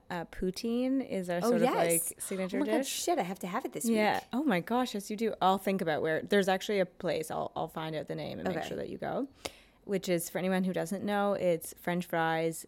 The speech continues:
Speaker 1: cheese curds, which is critical, and gravy. And it's the best thing that you'll ever
Speaker 2: Wait, I
Speaker 1: eat.
Speaker 2: totally forgot about that.
Speaker 1: Yeah.
Speaker 2: And I've planned out all of my meals already, obviously,
Speaker 1: We can slip
Speaker 2: at
Speaker 1: it in.
Speaker 2: restaurants.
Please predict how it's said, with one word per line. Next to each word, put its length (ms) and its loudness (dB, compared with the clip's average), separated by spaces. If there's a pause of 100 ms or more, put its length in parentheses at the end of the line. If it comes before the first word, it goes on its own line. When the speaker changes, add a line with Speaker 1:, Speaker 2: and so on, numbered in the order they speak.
Speaker 1:
cheese 400 -6
curds, 480 0
which 160 -8
is 140 -12
critical, 640 0
and 280 -4
gravy. 600 0 (580)
And 320 2
it's 140 -4
the 80 0
best 200 4
thing 320 -4 (140)
that 180 -2
you'll 120 0
ever 100 0
Speaker 2:
Wait, 120 10
I 40 10
Speaker 1:
eat. 260 2
Speaker 2:
totally 400 4
forgot 440 0
about 240 -4
that. 340 -6
Speaker 1:
Yeah. 120 -2
Speaker 2:
And 80 2
I've 140 -4
planned 260 -2
out 160 0
all 180 0
of 80 -6
my 120 -2
meals 480 -6
already, 400 -8
obviously, 560 -8
Speaker 1:
We 240 -2
can 160 -2
slip 180 -6
Speaker 2:
at 80 -2
Speaker 1:
it 40 -6
in. 20 2
Speaker 2:
restaurants. 480 -4